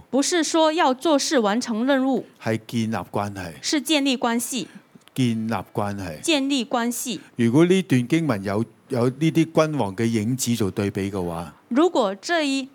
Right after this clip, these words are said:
Speaker 1: 章經文有君王做對比的影子的話，
Speaker 2: 大衛係建立關係。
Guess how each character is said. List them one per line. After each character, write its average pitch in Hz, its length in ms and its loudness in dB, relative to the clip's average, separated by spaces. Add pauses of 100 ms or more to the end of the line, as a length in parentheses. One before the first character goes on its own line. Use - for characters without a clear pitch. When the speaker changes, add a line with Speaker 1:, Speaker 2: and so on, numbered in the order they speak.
(100)
Speaker 1:
章 311 240 0
經 330 180 0
文 240 380 0
有 190 260 0
君 320 240 0
王 220 160 2
做 277 160 2
對 294 160 -2
比 208 180 -4
的 170 160 -2
影 185 240 -4
子 180 160 -8
的 208 80 0
話， - 280 0 (1400)
Speaker 2:
大 117 160 0
衛 110 380 0
係 101 320 -4 (200)
建 110 220 -2
立 101 40 -4
關 101 380 -4
係。 90 160 -8